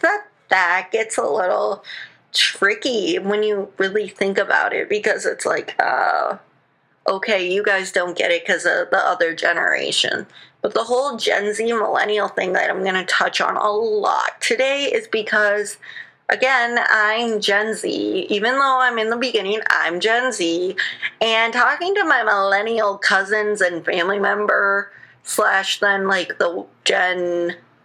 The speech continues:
X and then Boomer, silent generation, whatever. I don't really know where some of my family members line up, honestly. It's just so funny 'cause, again, uh, I had an incident with, like, my co-, oldest cousin, not incident, but he was going about,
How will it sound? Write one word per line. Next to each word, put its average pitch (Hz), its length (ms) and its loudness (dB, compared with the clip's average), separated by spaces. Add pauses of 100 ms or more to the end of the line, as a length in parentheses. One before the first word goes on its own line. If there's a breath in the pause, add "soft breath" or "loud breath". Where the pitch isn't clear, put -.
(180)
X - 600 -2
and 170 240 0
then 156 380 -2 (220)
Boomer, 240 380 0
silent 214 480 0
generation, 208 600 2
whatever. 196 380 2
I 214 140 2
don't 220 160 0
really 208 240 0
know 196 140 0
where 190 140 0
some 190 200 -2
of 185 60 -4
my 180 120 0
family - 340 -2
members 170 380 -2
line 82 220 0
up, 78 180 0
honestly. - 800 -2 (760 soft breath)
It's 247 240 0
just 247 240 -2
so 220 220 0
funny 214 340 0
'cause, 202 220 -2
again, 202 340 0
uh, - 40 2 (460)
I - 140 2
had 202 180 0
an 202 120 0
incident 202 480 0
with, 196 180 -2
like, 196 200 0
my 185 180 0
co-, - 200 -2
oldest 202 400 -2
cousin, 185 320 0
not - 220 2
incident, - 720 -2
but - 240 0
he 240 400 0
was 202 220 -2
going 196 280 2
about, 190 460 0